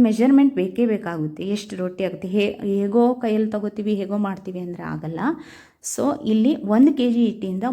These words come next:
ಮೂವತ್ತರಿಂದ ಮೂವತ್ತೆರಡು ರೊಟ್ಟಿ ಮಾಡ್ಕೋಬೋದು. ಅಂದರೆ ಒಂದು ಮೂವತ್ತು ಗ್ರಾಮ್ ಹಿಟ್ಟು, ಈ ಅನ್ನ ಮತ್ತು ಹಿಟ್ಟನ್ನು ಮಿಕ್ಸ್ ಮಾಡಿದ್ದೆ, ಮೂವತ್ತರಿಂದ ಮೂವತ್ತು ಗ್ರಾಮ್ ಹಿ-,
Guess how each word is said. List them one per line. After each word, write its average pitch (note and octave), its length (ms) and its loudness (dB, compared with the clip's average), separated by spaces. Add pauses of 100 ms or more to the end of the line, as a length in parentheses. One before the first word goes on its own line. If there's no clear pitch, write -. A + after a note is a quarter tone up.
ಮೂವತ್ತರಿಂದ G#3+ 500 -2 (100)
ಮೂವತ್ತೆರಡು F3+ 380 -6
ರೊಟ್ಟಿ E3 220 -6
ಮಾಡ್ಕೋಬೋದು. D#3+ 680 -6
ಅಂದರೆ F#3+ 260 -2 (580)
ಒಂದು A3+ 300 6 (180)
ಮೂವತ್ತು A3+ 400 2
ಗ್ರಾಮ್ G#3 220 0
ಹಿಟ್ಟು, G3 300 -6 (440)
ಈ - 20 -2 (340)
ಅನ್ನ G#3+ 240 4
ಮತ್ತು A3+ 320 0 (140)
ಹಿಟ್ಟನ್ನು G3 340 -6 (180)
ಮಿಕ್ಸ್ F#3+ 240 -8
ಮಾಡಿದ್ದೆ, F3+ 420 -2 (100)
ಮೂವತ್ತರಿಂದ F#3+ 520 -4
ಮೂವತ್ತು F3+ 220 -8
ಗ್ರಾಮ್ F3+ 260 -8 (120)
ಹಿ-, - 100 -10